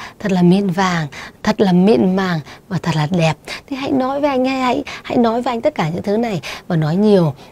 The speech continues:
Thì đến lúc anh sẽ nói lại cho bạn đấy. Và mình có thể nói với anh biết rằng: "Anh có thể nói điều gì với em được không? Hãy nói cho em biết rằng anh đang nghĩ gì, em là một người phụ nữ như thế nào." Thì hãy dẫn dắt, hãy rên la, hãy khen ngợi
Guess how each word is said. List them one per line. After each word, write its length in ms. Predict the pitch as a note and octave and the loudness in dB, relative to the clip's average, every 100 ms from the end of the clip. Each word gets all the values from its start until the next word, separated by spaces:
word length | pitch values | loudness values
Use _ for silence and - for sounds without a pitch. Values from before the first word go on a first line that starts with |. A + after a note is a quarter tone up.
| - | -8
Thì 100 | E3+ | 0
đến 200 | D#3+ E3+ | 4 4
lúc 160 | A3+ C#4+ | 4 0
anh 220 | - F#3 F#3+ | -2 -6 -4
sẽ 160 | G3+ | -4
nói 280 | E3+ E3 F3+ | -2 -2 -2
lại 260 | B3 A#3 A3 | -2 -4 -4
cho 120 | F#3 | -6
bạn 200 | F3+ F3 | -4 -2
đấy. 120 | G#3+ - - - | -4 -4 -12 -6
Và 160 | F#3+ F#3+ | 0 4
mình 180 | F3 F3 | 4 2
có 120 | B3 | -2
thể 160 | B3 D#3 | -4 -2
nói 220 | D3 E3 | -2 -2
với 100 | A#3+ | -4
anh 240 | F#3+ G#3+ | -4 0
biết 140 | A#3+ B3+ | 0 0
rằng: 260 | F#3+ E3 C3 - - - B3+ | -2 -2 -6 -12 -16 -12 -8
"Anh 140 | - G#3+ | -4 -2
có 100 | A#3+ | -2
thể 120 | G#3+ | 0
nói 200 | E3 F3 | 0 2
điều 180 | A#3+ G3 | 2 2
gì 180 | F#3 | 2
với 120 | F3+ A#3+ | 2 2
em 180 | B3+ | 2
được 120 | A3 - | 2 0
không? 320 | - C4 C4+ - - | -2 0 0 -4 -12
Hãy 220 | - - | -8 -4
nói 220 | F#3+ G3+ A#3 | 0 0 -2
cho 120 | B3+ | -4
em 180 | A3+ A3+ | -2 -2
biết 180 | C#4+ | -2
rằng 200 | A#3 G3+ | -2 -4
anh 160 | F3 F#3+ | -2 -6
đang 180 | G#3+ G#3+ | -6 -4
nghĩ 200 | G#3+ A#3+ | -2 -2
gì, 220 | A3+ F#3+ - - | 0 -2 -4 -10
em 120 | - C4+ | -4 0
là 100 | B3+ | 2
một 140 | A3 | 2
người 180 | G#3 G3+ | 4 4
phụ 140 | A3 | 4
nữ 120 | G#3+ | 2
như 140 | C4+ C4+ | 4 2
thế 120 | B3 | 2
nào." 260 | B3+ A3 E3 - - | 0 0 -4 -10 -6
Thì 100 | E3 | -2
hãy 260 | E3 - | 0 0
dẫn 240 | G#3+ A3 B3+ | 2 2 0
dắt, 240 | A#3 C4+ - - - | -2 -4 -4 -12 -12
hãy 240 | G3 G#3 | -6 -4
rên 240 | E3+ G3 | -2 0
la, 260 | F#3+ G3 F#3+ - - | 0 -2 -4 -10 -12
hãy 220 | - G3 | -8 -6
khen 440 | - - A#3 A3 A3+ | -6 -4 -2 0 0
ngợi 260 | G#3+ G3+ | -2 -4